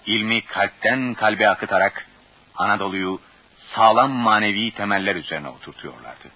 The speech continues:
Her dergah bir üniversite, her mürşid-i kamil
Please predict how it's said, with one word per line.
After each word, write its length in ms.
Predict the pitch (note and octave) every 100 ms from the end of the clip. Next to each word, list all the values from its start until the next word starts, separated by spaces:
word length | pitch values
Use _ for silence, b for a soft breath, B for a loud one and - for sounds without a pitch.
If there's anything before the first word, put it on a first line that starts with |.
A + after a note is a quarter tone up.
| _ _ _ _ _ _ _ _ _ _ _ -
Her 260 | A2 C#3
dergah 500 | C3+ C3 B2+ B2+ G2+
bir 140 | A2+ A2
üniversite, 760 | A2 G#2 G2 - G#2+ G#2 B2 - _ _ _ _ _
her 200 | G#2 B2+
mürşid-i 480 | B2 A#2 - A#2+ A2
kamil 500 | A2+ G#2+ G#2+ A#2+